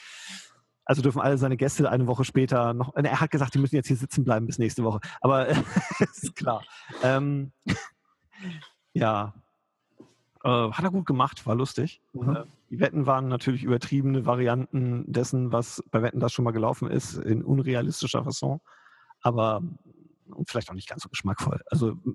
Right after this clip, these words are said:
Speaker 1: Jan Böhmermann ist sowieso so eine Sache, was Geschmack angeht, manchmal, also muss man's tolerieren und manchmal vielleicht auch nicht.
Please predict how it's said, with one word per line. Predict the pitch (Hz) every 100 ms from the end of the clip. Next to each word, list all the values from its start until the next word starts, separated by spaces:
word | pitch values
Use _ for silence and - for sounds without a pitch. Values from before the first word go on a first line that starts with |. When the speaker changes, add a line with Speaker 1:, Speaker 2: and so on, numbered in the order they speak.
| 131
Speaker 1:
Jan | 117 123
Böhmermann | 127 127 123
ist | 117
sowieso | 117 120 123
so | 131
eine | 120
Sache, | 117 143 135 - - - _ _
was | - -
Geschmack | - 127 113 -
angeht, | 131 113 117 -
manchmal, | 120 117 - 117 113 113
also | - 107 - _ - _ - 127 -
muss | 143 147
man's | 143 120
tolerieren | - 123 127 135 131
und | 120
manchmal | 117 120 - 110 110 104 143 _ _ - - - _
vielleicht | - 104 -
auch |
nicht. | 101 196 -